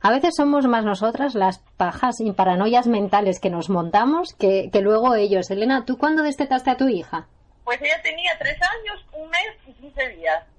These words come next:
Speaker 1: Y
Speaker 2: Y... yo fui de las, mm, típicas que pensaba, bueno, pues yo voy a dar el pecho hasta los dos años.
Speaker 1: Sí.
Speaker 2: Que a los dos años y un día, pues la iba a destetar como si nada. Y claro,
Speaker 1: <laughs>
Speaker 2: las cosas no son así de fáciles.
Speaker 1: Claro.
Speaker 2: Porque,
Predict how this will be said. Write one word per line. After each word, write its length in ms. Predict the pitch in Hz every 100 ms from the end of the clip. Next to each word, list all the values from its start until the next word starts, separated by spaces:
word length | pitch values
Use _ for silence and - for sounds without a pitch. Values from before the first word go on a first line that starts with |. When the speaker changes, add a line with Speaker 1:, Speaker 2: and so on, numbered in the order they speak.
| - _ - - - -
Speaker 1:
Y 320 | 254 247 240
Speaker 2:
Y... 20 | 233
yo 100 | 226
fui 180 | 220 427
de 100 | -
las, 160 | - - - - - 247
mm, 240 | 254 247
típicas 460 | 226 359 - 370 311
que 100 | 277
pensaba, 560 | 277 254 - 220 214 190
bueno, 240 | 226 214 185
pues 120 | 190
yo 100 | 269
voy 100 | 285 285
a 40 |
dar 160 | 269 247
el 140 | 240
pecho 460 | 277 311 - 320 311 - - - -
hasta 300 | 226 - 214
los 180 | 226
dos 160 | 233 254 190
años. 380 | 156 - 160 - _ -
Speaker 1:
Sí. 340 | - 226 190
Speaker 2:
Que 80 | 226 214 - 233
a 40 |
los 180 | 269 262
dos 120 | 302 -
años 280 | 381 320 320
y 60 | 311
un 120 | 285
día, 400 | 277 453 415 - -
pues 120 | 196 -
la 160 | - 214
iba 120 | 247
a 40 | 240
destetar 500 | - - 254 269 -
como 220 | 220 202
si 100 | 208
nada. 420 | 269 302 165 151 - - -
Y 80 | -
claro, 260 | 240 190
Speaker 1:
<laughs> 20 |
Speaker 2:
las 180 | 185 -
cosas 380 | - 233 240 240 -
no 180 | 233 226
son 120 | 226 202
así 180 | 214 202
de 140 | 196
fáciles. 500 | 262 262 226 185 190 _ _ -
Speaker 1:
Claro. 320 | 180 165 -
Speaker 2:
Porque, 640 | 240 240 - - 605 605